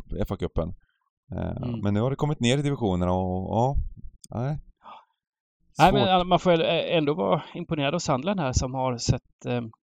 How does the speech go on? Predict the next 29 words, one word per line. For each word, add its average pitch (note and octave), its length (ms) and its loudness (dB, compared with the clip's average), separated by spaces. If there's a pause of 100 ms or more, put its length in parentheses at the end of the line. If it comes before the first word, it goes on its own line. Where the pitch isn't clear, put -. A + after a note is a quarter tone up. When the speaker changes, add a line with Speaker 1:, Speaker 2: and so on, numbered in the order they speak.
(340)
Speaker 2:
riktigt D#3+ 320 -2
fina D3+ 340 0
ut - 160 -6
på D3 80 -6
slutet B2+ 440 -6 (440)
och, C3+ 380 -2
eh, - 440 -12
fått - 220 -8
tillbaka C#3 500 -4
sin D#3+ 320 -4 (220)
stora C#3 320 -2
skyttekung D#3+ 520 -8
också, C#3+ 220 -6
Ross C3 180 -4
Stewart, C3+ 420 -4
som D3+ 100 -8
var C#3+ 80 -6
skadad C#3 520 -4 (180)
länge. C#3+ 600 0 (360)
Speaker 1:
Mm. G2+ 280 -2
Speaker 2:
Ehm, B2 420 -8
fått - 160 -12
spela D3 340 -4
nu C#3+ 280 -4
i B2+ 60 -8 (640)
<clears throat> F#3 360 -2
någon E3 220 4
match. - 360 -2 (920)
Ehm, C3+ 360 -14